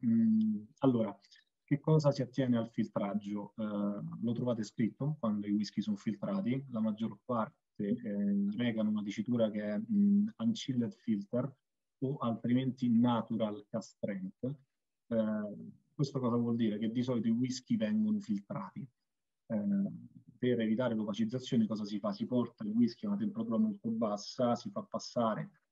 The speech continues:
eh, per grandi maglie che permettono quasi il congelamento del liquido stesso e permette la raccolta delle molecole più pesanti, le cosiddette impurità. Questo per evitare, ehm, diciamo, difetti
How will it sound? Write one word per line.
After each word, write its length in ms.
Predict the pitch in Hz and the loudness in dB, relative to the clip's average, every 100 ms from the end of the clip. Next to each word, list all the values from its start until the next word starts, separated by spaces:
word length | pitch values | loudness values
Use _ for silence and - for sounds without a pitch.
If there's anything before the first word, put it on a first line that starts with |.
| _ - | _ -4
eh, 320 | 107 - - | -2 -2 -2
per 240 | 113 107 | -2 -2
grandi 440 | 113 113 113 110 107 | 0 2 4 4 4
maglie 640 | 113 110 104 104 101 98 | 2 2 2 0 2 0
che 240 | 107 104 - _ | -2 -4 -6 _
permettono 640 | - - 123 120 - 104 | -8 0 0 0 -4 -8
quasi 200 | 107 117 | -4 -2
il 80 | 104 | -2
congelamento 580 | - 110 113 123 127 104 | 0 2 2 2 2 0
del 120 | 104 | -2
liquido 280 | 107 113 135 | 0 2 2
stesso 400 | 139 123 120 - | 0 -2 -4 -4
e 40 | |
permette 400 | - 107 110 107 | -6 0 0 0
la 100 | 107 | -4
raccolta 540 | 107 113 - 110 101 107 | -4 -4 -6 -6 -6 -6
delle 240 | 107 104 | -2 0
molecole 400 | 107 107 107 104 | 2 0 0 -2
più 200 | 101 113 | -4 -6
pesanti, 460 | - 104 101 101 113 | -4 0 2 0 0
le 120 | 107 | -2
cosiddette 480 | 107 104 104 101 117 | -2 -2 -4 -4 -6
impurità. 760 | 117 113 101 113 107 98 95 - _ _ | 2 2 2 0 -2 -2 -6 -12 _ _
Questo 260 | - 131 117 | -6 -4 -2
per 120 | 117 | 0
evitare, 540 | 117 113 110 107 110 | 2 2 2 0 -4
ehm, 880 | - 104 101 101 101 98 196 - - - _ _ _ _ _ _ _ _ _ _ _ _ _ _ | -6 -4 0 4 4 4 0 -4 -10 -20 _ _ _ _ _ _ _ _ _ _ _ _ _ _
diciamo, 400 | 117 101 113 107 | -4 0 2 4
difetti 720 | 104 113 110 - _ 107 | 2 2 -2 -4 _ -2